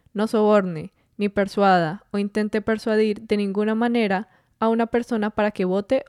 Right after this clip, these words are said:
o se abstenga de votar. No vote ilegalmente. No intente votar ni ayude a otra persona a votar cuando no tiene derecho a hacerlo. No interactúe en la campaña electoral.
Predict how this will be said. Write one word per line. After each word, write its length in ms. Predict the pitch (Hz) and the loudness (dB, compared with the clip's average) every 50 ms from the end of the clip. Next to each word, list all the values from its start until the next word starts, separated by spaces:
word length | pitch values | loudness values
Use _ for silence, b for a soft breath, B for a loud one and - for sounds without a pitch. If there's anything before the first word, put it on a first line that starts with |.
| _ | _
o 100 | - 220 | -6 -6
se 120 | 214 - 214 | -4 -2 -4
abstenga 480 | 185 - - - - 214 202 202 202 202 | -6 -6 -10 -6 -4 -4 -2 0 0 0
de 60 | 202 | 0
votar. 480 | 185 185 185 180 - 165 139 - - _ _ _ _ _ _ _ _ _ _ _ _ _ _ _ _ | 2 0 -2 -2 -2 -4 -4 -4 -8 _ _ _ _ _ _ _ _ _ _ _ _ _ _ _ _
No 160 | 214 233 240 | 2 4 4
vote 260 | 247 254 247 - 269 | 4 4 4 4 4
ilegalmente. 760 | 277 247 240 220 202 190 190 185 180 170 165 170 - 156 170 196 - _ _ _ b b b b b b b b | 4 4 2 2 2 0 0 0 -2 -4 -4 -6 -8 -10 -10 -10 -14 _ _ _ b b b b b b b b
No 100 | - 226 | -2 0
intente 380 | 247 254 254 - 269 269 - 277 | 0 0 0 0 -2 2 2 4
votar 520 | 269 247 220 - - 185 185 208 262 - _ _ | 4 4 2 2 2 0 0 0 -4 -10 _ _
ni 120 | - 220 214 | -2 0 0
ayude 340 | 208 196 196 226 226 233 | 0 0 0 2 2 4
a 80 | 240 240 | 2 2
otra 180 | 240 - 240 233 | 2 0 -2 -2
persona 480 | - 240 220 - - 226 214 202 202 | -2 -4 -4 -4 -4 -2 0 0 0
a 20 | 196 | 0
votar 420 | 202 208 208 - 214 202 220 - | 0 0 0 0 -2 -2 -2 -4
cuando 300 | - - 220 208 190 196 | -6 -4 -4 -2 -2 -2
no 160 | 196 196 202 | -2 -2 -4
tiene 300 | 196 - 220 214 214 214 | -2 -2 -2 -2 0 0
derecho 400 | 214 208 202 190 190 185 - - | 0 0 0 0 -2 -2 -2 -2
a 40 | 196 | -2
hacerlo. 440 | 196 - - 180 156 151 139 175 190 - _ _ _ _ _ _ _ _ _ _ _ _ _ _ _ - | -2 -2 -2 -2 -2 -2 -6 -8 -10 -14 _ _ _ _ _ _ _ _ _ _ _ _ _ _ _ 0
No 100 | 220 247 | 0 0
interactúe 540 | 254 247 - 269 269 262 - - 247 226 | 2 4 4 4 4 2 2 2 2 2
en 140 | 214 214 208 | 2 2 0
la 80 | 202 202 | -2 -2
campaña 440 | - - 214 214 - 202 196 190 185 | -2 -4 -4 -2 -2 -2 -2 -2 -2
electoral. 580 | 175 180 - _ - 180 175 156 143 170 - | -2 -4 -2 _ -2 0 0 0 -2 -4 -8